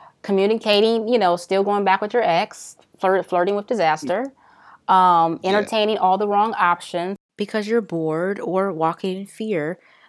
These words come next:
Speaker 1: that God will not fulfill his promise for your life. Still in
Speaker 2: Right.
Speaker 1: fornication. I mean, you got anything to add to
Speaker 2: Yeah.
Speaker 1: the list? We can go on forever.
Speaker 2: That's pretty, that's pretty, that's pretty good.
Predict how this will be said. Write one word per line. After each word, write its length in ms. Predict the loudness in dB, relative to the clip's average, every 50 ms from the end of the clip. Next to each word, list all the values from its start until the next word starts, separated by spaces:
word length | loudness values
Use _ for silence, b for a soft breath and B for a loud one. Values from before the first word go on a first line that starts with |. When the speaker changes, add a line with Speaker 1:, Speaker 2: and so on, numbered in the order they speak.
| b
Speaker 1:
that 140 | -8 -6 -4
God 260 | -2 0 0 0 -2
will 160 | -2 -4 -4 -4
not 420 | -6 -6 -4 -2 -2 -2 -2 -4
fulfill 400 | -8 -10 -10 -8 -4 -4 -4 -4
his 160 | -4 -8 -10
promise 420 | -12 -12 -8 -6 -4 -4 -6 -8 -10
for 100 | -10 -8
your 120 | -8 -6
life. 460 | -6 -6 -6 -6 -6 -8 -10 -14 -20 _ B B B B
Still 200 | -4 -2 0 0
in 80 | -2
Speaker 2:
Right. 80 | -2 -2
Speaker 1:
fornication. 800 | -2 0 0 -2 -2 -2 0 0 0 -2 -4 -6 -6 -6 -8 -10 _ -20 -20 _ _ _ _ _ _ _ _ _ _ _ _ _ _ _ _ _ _ _ _ _
I 80 | -6 -4
mean, 200 | -2 -2 -2 -2
you 60 | -2
got 100 | -2 -2
anything 240 | -2 -4 -4 -4 -2
to 40 | 0
add 140 | 0 0 0
to 60 | 0
Speaker 2:
Yeah. 40 | -4
Speaker 1:
the 80 | -4 -4 -2
list? 240 | -2 -4 -4 -4
We 80 | -8 -8
can 120 | -6 -4
go 120 | -4 -2 -2
on 160 | -2 -4 -6
forever. 520 | -8 -8 -6 -6 -6 -6 -6 -8 -10 -12 _ _ _ _ _ _ _ _ _ _ _ _ _ _ _ _ _ _ _ _ _ _ _ _
Speaker 2:
That's 260 | -2 -2 -2 -2 -4 -6
pretty, 400 | -6 -4 -2 0 0 -2 -2 -4
that's 260 | -2 -2 -2 -2 -2
pretty, 480 | -4 -6 -4 -4 -4 -4 -8 -10 -14 -12
that's 180 | -10 -8 -8 -8
pretty 260 | -6 -2 0 0 0
good. 380 | 2 2 2 0 0 -2 -8 -16